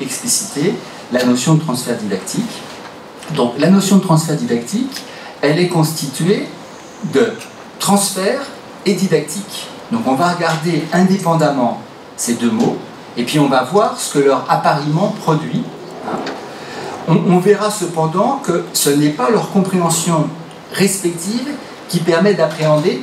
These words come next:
totalement le sens de l'expression transfert didactique. Euh, Claudine de Blanchard-Laville rappelle que, par exemple, quelqu'un avec qui elle travaillait beaucoup à l'époque, qui était Jacques Bayrou, lui avait fait remarquer que pour lui, c'était pas du tout un bon choix, cette expression de transfert didactique, parce que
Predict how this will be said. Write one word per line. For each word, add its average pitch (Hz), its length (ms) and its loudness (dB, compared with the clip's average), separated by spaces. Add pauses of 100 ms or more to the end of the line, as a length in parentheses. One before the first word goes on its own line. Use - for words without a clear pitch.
(160)
totalement 202 760 2
le 147 160 2
sens - 580 -2 (220)
de 147 80 2
l'expression 147 500 0
transfert 156 360 -2
didactique. 143 480 -4 (720)
Euh, 107 320 0
Claudine 135 320 2
de 135 60 4
Blanchard-Laville 127 680 2 (280)
rappelle 185 500 0
que, 151 140 0
par 156 240 0
exemple, 123 280 -4
quelqu'un 127 300 -2
avec 113 160 -2
qui 139 100 -2
elle 123 80 -2
travaillait 120 360 0
beaucoup 147 260 -4
à 127 60 2
l'époque, 135 380 -2 (360)
qui 120 80 -4
était 123 160 0
Jacques 117 280 0
Bayrou, 117 360 2 (360)
lui 127 60 2
avait 127 140 4
fait 127 100 0
remarquer 120 300 0
que 175 100 0
pour 139 200 2
lui, 202 120 0
c'était 151 280 0
pas 190 140 2
du 180 220 -2
tout 233 240 -6
un 208 60 2
bon 175 220 0
choix, - 360 0
cette - 160 -12
expression - 420 -6
de 104 60 -4
transfert - 340 -4
didactique, 107 460 -2
parce - 200 0
que 220 200 4